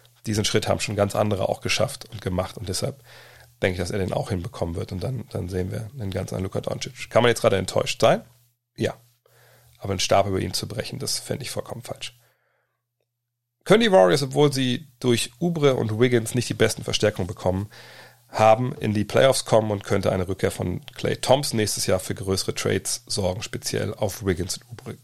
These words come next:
bezogen? Die Frage ist von M D G eins sechs null acht. Ähm, hab ich noch mal reingenommen, die Frage, um noch ein paar Sachen noch mal zu erklären. Äh, und zwar, zum einen, ja, also bei den Warriors läuft's momentan nicht richtig gut. Auf der anderen Seite kann man sagen, "Hey, die sind auf dem Playoff-Platz."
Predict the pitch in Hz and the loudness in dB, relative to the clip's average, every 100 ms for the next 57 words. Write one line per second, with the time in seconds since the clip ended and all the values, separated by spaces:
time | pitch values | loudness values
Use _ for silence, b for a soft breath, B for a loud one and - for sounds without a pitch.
0 | _ - - - 107 - B B B B | _ -12 -8 -6 -8 -12 B B B B
1 | B B B B _ - 120 110 104 - | B B B B _ -4 4 4 4 -2
2 | - 117 110 104 98 98 90 90 - _ | 2 2 4 0 2 2 2 0 -4 _
3 | _ - 104 - - - - - - - | _ -4 -4 -2 -6 -4 -4 -4 -6 -16
4 | - - - _ - 139 139 147 156 - | -20 -20 -20 _ 2 4 4 2 0 -6
5 | _ _ _ _ _ - 131 160 117 147 | _ _ _ _ _ 0 4 6 6 4
6 | 147 123 110 117 113 107 98 98 104 107 | 2 2 4 4 4 -2 -2 -2 -2 0
7 | 98 - - 107 - 101 90 113 - 113 | -2 -4 -6 -8 -4 -2 -2 -4 -6 -6
8 | 113 113 - _ 135 _ _ _ _ _ | -6 -12 -20 _ -20 _ _ _ _ _
9 | _ _ B B B 104 - - - B | _ _ B B B -2 -2 -6 -18 B
10 | B 143 151 180 - _ - - - 104 | B 4 6 4 0 _ -2 -2 -2 2
11 | 123 123 110 120 135 120 - 117 131 - | 4 4 6 6 6 2 4 4 4 0
12 | 110 104 107 101 110 110 120 104 - - | -2 2 4 4 2 0 0 -2 -4 0
13 | 196 - - - 104 95 98 101 90 92 | -2 -2 -18 -2 0 2 0 0 2 2
14 | 85 127 90 90 87 92 117 117 - 117 | 2 2 2 0 -4 0 0 0 -2 -4
15 | - | -4